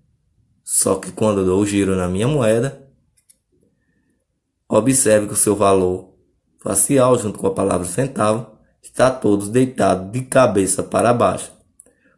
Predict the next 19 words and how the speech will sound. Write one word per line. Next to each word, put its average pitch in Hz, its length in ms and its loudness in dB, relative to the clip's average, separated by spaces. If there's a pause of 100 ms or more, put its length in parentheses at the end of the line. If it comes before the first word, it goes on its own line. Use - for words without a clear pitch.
(140)
Por - 120 -10
esse 95 240 -2
motivo, 123 500 -2 (560)
essa 123 300 2
moeda 101 440 2
se - 220 -2
trata 101 460 -2
da 107 120 0
reverso 95 800 -2 (420)
invertido. 101 800 -4 (1040)
Moeda 101 520 0
muito 101 480 -2
desejada 117 880 0 (960)
pela, 98 400 0
os 104 180 -2
colecionadores, 98 1040 -2 (1500)
um 107 120 -4
defeito 110 580 0
top 110 500 0